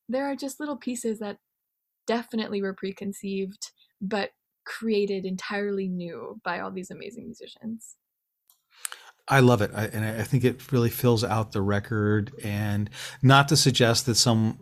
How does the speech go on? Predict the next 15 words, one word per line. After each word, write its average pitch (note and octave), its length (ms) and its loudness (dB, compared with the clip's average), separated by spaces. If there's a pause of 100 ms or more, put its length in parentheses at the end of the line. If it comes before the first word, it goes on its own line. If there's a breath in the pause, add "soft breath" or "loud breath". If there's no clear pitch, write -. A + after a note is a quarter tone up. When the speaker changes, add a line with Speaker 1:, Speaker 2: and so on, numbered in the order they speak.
Speaker 2:
that A#2 160 2
a A2+ 60 4
record's A2+ 420 0
incomplete B2+ 500 2
with G#2 180 -2
only A#2+ 300 2
guitar G#2 420 2
and F#2+ 140 0
voice. G2 580 2 (120)
Um, F#2 420 -8
as G#2 100 -2
a F#2+ 60 0
singer-songwriter, G#2+ 640 4
<laughs> - 40 -8
that's, - 180 -4